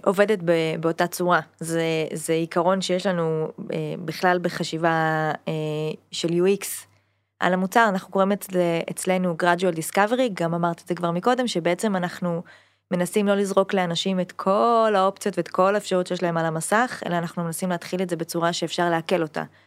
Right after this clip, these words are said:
נותנים את הדבר הראשון שהכי חשוב להתחיל איתו, ולאט לאט ברגע הנכון מנסים להגיד להם,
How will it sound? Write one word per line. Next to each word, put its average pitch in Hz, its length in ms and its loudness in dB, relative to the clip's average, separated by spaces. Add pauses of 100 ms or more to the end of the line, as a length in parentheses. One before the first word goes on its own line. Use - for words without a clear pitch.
(300)
נותנים 190 280 -2
את 185 120 -2
הדבר 170 220 0
הראשון 175 600 2
שהכי 170 440 -4
חשוב 185 340 -4
להתחיל 170 360 -2
איתו, 269 300 0
ולאט 175 360 0
לאט 190 240 0
ברגע 180 440 2
הנכון 202 360 0
מנסים 185 320 -4
להגיד 175 260 -2
להם, 175 240 0